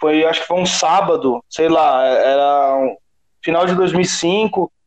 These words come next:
o Grêmio teve quatro expulsos ali, e o Náutico teve um, é, e mesmo assim o Grêmio conseguiu ganhar o jogo, né, com o Anderson, enfim.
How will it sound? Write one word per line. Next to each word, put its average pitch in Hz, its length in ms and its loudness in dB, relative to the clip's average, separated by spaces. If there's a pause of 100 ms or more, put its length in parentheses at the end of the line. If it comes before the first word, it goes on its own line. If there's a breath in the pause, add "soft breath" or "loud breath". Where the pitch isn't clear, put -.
(360)
o 151 80 -18
Grêmio 196 240 -2
teve 220 220 -2
quatro 247 480 2
expulsos 190 640 -2
ali, 147 480 0
e 160 60 0
o 160 200 2
Náutico 165 360 -2
teve 165 260 -2
um, 175 260 0 (880)
é, 151 680 2 (360)
e 180 80 -10
mesmo 226 220 0
assim 233 200 -2
o 220 80 -2
Grêmio 214 320 0
conseguiu 202 480 -2
ganhar 190 220 0
o 185 80 2
jogo, 143 380 0
né, 131 120 0
com 143 240 -4
o 143 140 -2
Anderson, 160 420 0
enfim. 131 300 -4